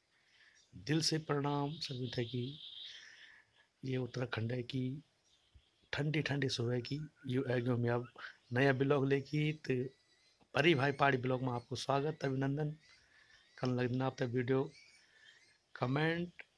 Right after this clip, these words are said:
माँ जरूर लिखा और सब्सक्राइब जरूर करें चैनल थे। अभी तो हमारी शुरुआत थी, आने वाले time में बिल्कुल अच्छा अच्छा वीडियो आप तक मिलेगा, अपना सच्चा और अच्छा वीडियो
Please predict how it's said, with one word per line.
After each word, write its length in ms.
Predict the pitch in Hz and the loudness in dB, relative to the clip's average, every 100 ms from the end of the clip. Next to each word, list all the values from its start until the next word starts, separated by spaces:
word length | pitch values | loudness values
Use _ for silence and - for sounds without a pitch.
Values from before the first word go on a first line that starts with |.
| _ _ _ _ _ _ - | _ _ _ _ _ _ -6
माँ 180 | 120 131 | -2 0
जरूर 300 | 101 120 123 | 0 2 0
लिखा 300 | 139 147 151 | 0 0 0
और 360 | 165 - - 104 | -2 -8 -8 -4
सब्सक्राइब 580 | 131 117 131 131 117 113 | -4 0 2 2 0 -2
जरूर 240 | 107 113 | -2 0
करें 200 | 131 147 | 2 2
चैनल 320 | - 151 151 | 2 2 2
थे। 140 | 139 175 - _ _ _ - | 2 2 0 _ _ _ -6
अभी 160 | 123 120 | -4 -2
तो 160 | 151 - - _ - | -2 -4 -10 _ -10
हमारी 220 | 110 120 | -2 0
शुरुआत 420 | 123 147 147 151 147 | 0 -2 0 0 0
थी, 140 | 160 180 - | -2 -2 -2
आने 100 | 139 | 0
वाले 200 | 139 120 | 0 0
time 140 | 131 135 | 0 -2
में 180 | 135 120 | -4 -2
बिल्कुल 440 | 180 180 202 190 | -4 -2 -4 -2
अच्छा 220 | 165 - | -2 0
अच्छा 180 | 139 143 | 0 0
वीडियो 300 | 127 131 135 127 | 0 -2 -2 -4
आप 100 | - | -2
तक 80 | 123 | -2
मिलेगा, 280 | 120 127 127 | -2 -2 -4
अपना 180 | 127 123 | -4 -2
सच्चा 380 | 127 - - | -2 -2 -2
और 80 | 151 | 0
अच्छा 280 | 156 123 117 | 0 -2 -2
वीडियो 260 | 107 120 | 0 0